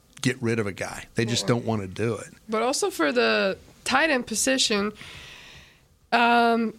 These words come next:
Speaker 2: Hendershot wasn't, like, the, the best guy at blocking. So he,
Speaker 1: No,
Speaker 2: he wasn't
Speaker 1: no.
Speaker 2: here to block,
Speaker 1: Mm-hmm.
Speaker 2: and that would be more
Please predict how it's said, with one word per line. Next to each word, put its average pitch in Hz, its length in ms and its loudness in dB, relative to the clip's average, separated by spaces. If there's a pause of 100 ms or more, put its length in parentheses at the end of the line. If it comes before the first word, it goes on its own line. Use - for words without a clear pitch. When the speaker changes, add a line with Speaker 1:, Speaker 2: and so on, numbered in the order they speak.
Speaker 2:
Hendershot 370 460 4
wasn't, 285 300 4
like, 262 180 4
the, 220 440 4
the 226 120 2
best 247 300 4
guy 208 180 4
at 185 200 0
blocking. 190 640 0
So 226 220 2
he, 233 140 4
Speaker 1:
No, 233 160 8
Speaker 2:
he 269 80 4
wasn't 294 320 4
Speaker 1:
no. 277 60 4
Speaker 2:
here 277 200 6
to 269 220 0
block, 214 680 4
Speaker 1:
Mm-hmm. - 80 -6
Speaker 2:
and 214 580 4
that 233 260 8
would 214 320 -2
be 220 460 4
more 214 400 4